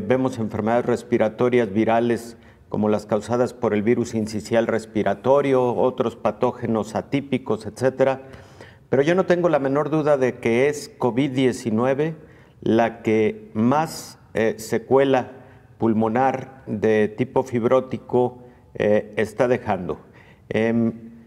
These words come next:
en estos pacientes, ¿identificas que en algún momento y qué porcentaje pudieran llegar a requerir fármacos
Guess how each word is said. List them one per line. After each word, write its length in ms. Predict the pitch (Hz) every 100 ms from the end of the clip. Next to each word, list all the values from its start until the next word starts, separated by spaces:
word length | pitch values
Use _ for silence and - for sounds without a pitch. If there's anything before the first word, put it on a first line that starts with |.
| - - -
en 180 | 127 135
estos 400 | 185 190 226 208
pacientes, 880 | - 139 - 147 143 139 127 - - - -
¿identificas 1200 | 131 135 135 139 - 185 185 180 175 175 - - - - - - _
que 480 | 135 127 127 123 -
en 180 | 120 127
algún 360 | 131 135 185
momento 800 | 175 147 139 139 - 127 131 - -
y 120 | 123
qué 140 | -
porcentaje 1000 | - 143 147 139 120 107 139 139 139 127 123 - - -
pudieran 600 | - 131 147 170 165 147
llegar 540 | 120 117 120 135 139 -
a 100 | 120
requerir 560 | 107 110 107 110 131 123
fármacos 1000 | - 139 147 139 123 - 110 104 -